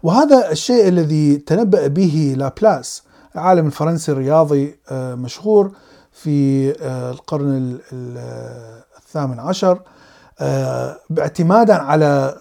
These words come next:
طبعًا، آه، طبعًا في ذلك الوقت لم يكن هناك نظرية الكم، لكنه اعتمد على نظرية نيوتن وفيزياء نيوتن، واعتبر أن،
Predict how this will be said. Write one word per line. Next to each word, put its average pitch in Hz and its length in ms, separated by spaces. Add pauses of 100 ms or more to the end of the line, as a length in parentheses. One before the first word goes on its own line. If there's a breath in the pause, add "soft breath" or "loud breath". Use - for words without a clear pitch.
طبعًا، 131 440
آه، 143 160
طبعًا 147 280
في 143 120
ذلك 151 300
الوقت 151 380
لم 160 160
يكن 151 260
هناك 135 340
نظرية 123 440
الكم، 233 360 (360 soft breath)
لكنه 202 400
اعتمد 190 400
على 156 200
نظرية 156 440 (120)
نيوتن 160 560 (500 soft breath)
وفيزياء 143 720
نيوتن، 151 560 (580 soft breath)
واعتبر 143 1040
أن، 139 520